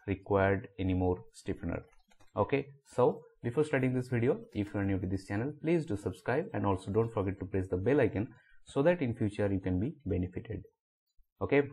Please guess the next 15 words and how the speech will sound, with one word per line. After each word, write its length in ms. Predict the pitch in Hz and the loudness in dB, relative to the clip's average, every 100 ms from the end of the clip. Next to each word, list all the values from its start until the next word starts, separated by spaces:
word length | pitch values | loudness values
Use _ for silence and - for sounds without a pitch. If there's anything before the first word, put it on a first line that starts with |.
| - _ _ _ _ _ | -8 _ _ _ _ _
so 300 | - 170 - - | 0 0 0 -6
at 80 | 107 | -2
the 80 | 98 | 2
very 240 | 104 98 | 4 4
first, 500 | - 107 90 - - _ _ _ _ - | 4 4 4 0 -14 _ _ _ _ 6
how 220 | 123 175 | 8 8
does 280 | 180 175 156 | 8 4 2
a 60 | |
plate 540 | 117 - 107 98 92 - - - | -2 4 6 6 2 -8 -20 -4
or 320 | 95 95 95 | 2 4 2
a 60 | |
slab 360 | 92 - 104 101 | -2 -2 2 2
actually 360 | 95 - 101 95 | 0 -4 -2 -2
bend? 420 | 90 95 87 85 - _ _ _ _ _ _ - | 0 0 0 -4 -12 _ _ _ _ _ _ -4
Okay, 360 | - 123 90 | 2 2 2